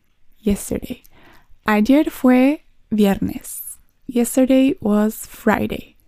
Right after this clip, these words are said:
Mañana, tomorrow. Mañana es domingo. Tomorrow is Sunday.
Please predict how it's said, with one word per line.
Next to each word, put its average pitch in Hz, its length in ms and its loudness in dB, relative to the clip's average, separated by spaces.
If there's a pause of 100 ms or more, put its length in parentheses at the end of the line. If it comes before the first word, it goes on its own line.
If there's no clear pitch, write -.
(760)
Mañana, 247 640 6 (460)
tomorrow. 196 720 2 (840)
Mañana 220 680 2 (120)
es 196 480 -2
domingo. 202 680 4 (480)
Tomorrow 208 680 2
is 196 480 -6 (100)
Sunday. 277 520 0